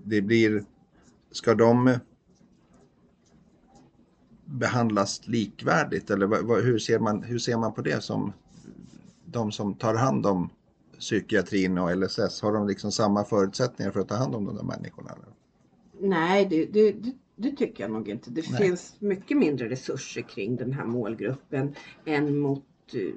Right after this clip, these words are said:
Speaker 2: många andra målgrupper. Det är en målgrupp som jag kan tycka jag vurmar lite för och
Speaker 1: Mm.
Speaker 2: som är också lite... Man har inte s-,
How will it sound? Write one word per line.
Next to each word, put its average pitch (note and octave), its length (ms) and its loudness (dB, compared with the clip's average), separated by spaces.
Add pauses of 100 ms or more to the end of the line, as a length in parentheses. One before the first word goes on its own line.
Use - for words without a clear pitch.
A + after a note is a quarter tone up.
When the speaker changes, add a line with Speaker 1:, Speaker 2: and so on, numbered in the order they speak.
(140)
Speaker 2:
många D3+ 400 -4
andra D3 200 -4
målgrupper. F3 640 0
Det E3 200 2
är F3+ 40 2
en F3+ 260 0 (340)
målgrupp D#3+ 640 2
som D3 300 -2
jag C3 460 0 (120)
kan C3 180 -6
tycka - 300 -8
jag B2+ 160 -2
vurmar F3 380 2
lite - 260 -4
för F#2 320 -4
och C3 80 2
Speaker 1:
Mm. C3 120 8
Speaker 2:
som B2+ 240 2
är B2+ 260 0
också - 340 -10
lite... C3 580 -4 (1500)
Man E3 140 -2
har G3 80 0
inte G3 120 -6
s-, - 320 -14